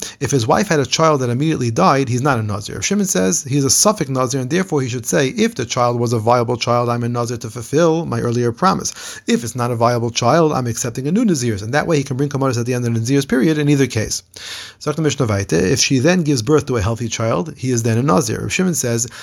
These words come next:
he's again a Suffolk Nazir and should therefore say, "If the first child was viable, then my first Nazirus was for my earlier promise and I will now keep a new Nazirus.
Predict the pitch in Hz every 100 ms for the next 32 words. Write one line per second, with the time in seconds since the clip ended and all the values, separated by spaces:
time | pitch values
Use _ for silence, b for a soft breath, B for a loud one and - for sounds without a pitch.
0 | B B - 135 131 104 180 165 - 135
1 | 113 113 107 101 - 123 120 147 147 131
2 | - 143 127 185 190 - - 156 143 147
3 | 135 123 107 113 113 117 135 202 214 120
4 | 117 104 160 156 143 117 147 131 127 117
5 | 123 117 117 123 120 110 120 117 151 123
6 | 110 113 113 110 117 110 110 113 120 202
7 | 117